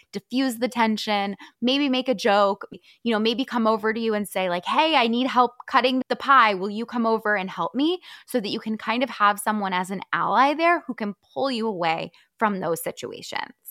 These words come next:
So I hope some of these tips are helpful, and solidarity with anyone else who struggles during the holidays. If you are feeling your blood pressure going up by listening to me talk about the holidays and parties and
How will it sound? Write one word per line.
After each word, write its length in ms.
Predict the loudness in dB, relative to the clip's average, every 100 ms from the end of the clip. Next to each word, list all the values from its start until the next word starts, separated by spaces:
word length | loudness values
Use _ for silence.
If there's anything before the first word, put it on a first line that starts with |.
| -20 _ -8
So 260 | 0 0 0
I 60 | -6
hope 360 | 0 0 0
some 160 | -2 -4
of 120 | -4
these 200 | -6 -8
tips 300 | -6 -8 -4
are 80 | -6
helpful, 680 | -2 -4 -2 -4 -4 -4 -10 _ -20 _ -6
and 240 | -6 -6 -8 4
solidarity 800 | 6 6 4 2 0 0 -4
with 160 | -6 -6
anyone 380 | -6 -6 -6 -6
else 320 | -2 -2 -4 -8 -16
who 80 | -14
struggles 480 | -2 -2 0 -2
during 220 | -4 -6 -6
the 80 |
holidays. 580 | -4 -4 -4 -8 -8 -12 -18 _ _ _ _ _ _
If 140 | -12
you 140 | -4 0
are 100 | 0
feeling 300 | 0 -2 0
your 100 | -4
blood 320 | -2 -2 0
pressure 380 | 0 0 0 -4
going 320 | -2 -2 0
up 240 | -2 -2 _
by 100 | -8
listening 400 | -8 -10 -10 -12
to 120 | -10 -10
me 140 | -12
talk 280 | -6 -6 -2
about 240 | -2 -2
the 60 | 2
holidays 720 | 4 4 4 0 -4 -4 -6
and 240 | -10 -10
parties 720 | -4 -2 -2 -4 -4 -4 -6 -8 -20 -20 -20 -12
and 140 | -4